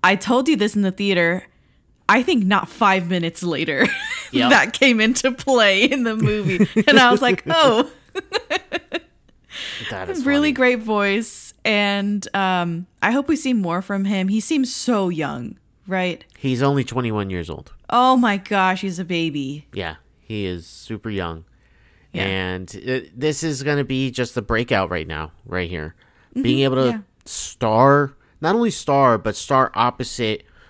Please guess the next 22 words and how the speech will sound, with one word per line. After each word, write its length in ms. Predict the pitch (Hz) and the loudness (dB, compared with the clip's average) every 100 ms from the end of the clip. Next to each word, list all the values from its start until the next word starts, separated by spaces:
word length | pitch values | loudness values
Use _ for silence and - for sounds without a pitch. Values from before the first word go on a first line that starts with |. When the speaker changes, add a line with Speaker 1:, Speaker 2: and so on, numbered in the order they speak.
| _ | _
Speaker 2:
one 180 | 107 117 | -4 0
of 240 | 120 - - | 0 -2 -6
the 360 | 110 104 104 - _ | -4 -4 -6 -10 _
biggest 320 | 110 107 113 113 | -4 -2 -4 -4
names 800 | 107 107 107 107 - - - - | -4 -4 -4 -8 -10 -16 -18 -10
that 140 | - 101 | -4 -4
we 80 | 95 | -4
have 420 | 87 95 98 107 | -4 -2 0 0
in 100 | 101 | -2
Hollywood. 440 | 92 90 107 123 139 | 0 -2 0 -2 -2
Speaker 1:
Mm-hmm. 140 | 202 196 - - | -6 -10 -16 -2
Oscar 400 | 180 185 - 190 | 0 0 -4 -6
winner, 320 | 175 165 175 | -4 -4 -4
Jennifer 300 | 175 175 107 104 156 | -6 -4 -2 -2 -4
Speaker 2:
Oscar 140 | 113 | -6
Speaker 1:
Lawrence. 220 | 98 92 | -6 -6
Speaker 2:
Warner, 320 | 95 92 101 90 - | -4 -2 -4 -8 -14
<laughs> 120 | - | -16
Jennifer 400 | - 87 87 101 | -8 -8 -8 -6
Lawrence, 300 | 123 143 85 | -6 -6 -8
exactly. 400 | 82 101 135 165 | -8 -8 -6 -6
Speaker 1:
Warner. 400 | 156 254 175 175 | -4 -4 -4 -6